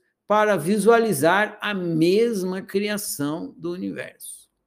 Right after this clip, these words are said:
Os produtores do filme Divertidamente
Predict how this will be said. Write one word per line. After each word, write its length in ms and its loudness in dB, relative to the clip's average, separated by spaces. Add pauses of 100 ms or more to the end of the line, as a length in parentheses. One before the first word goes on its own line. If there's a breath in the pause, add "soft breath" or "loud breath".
(500)
Os 220 -4
produtores 1000 6
do 120 -2
filme 500 0
Divertidamente 2000 -2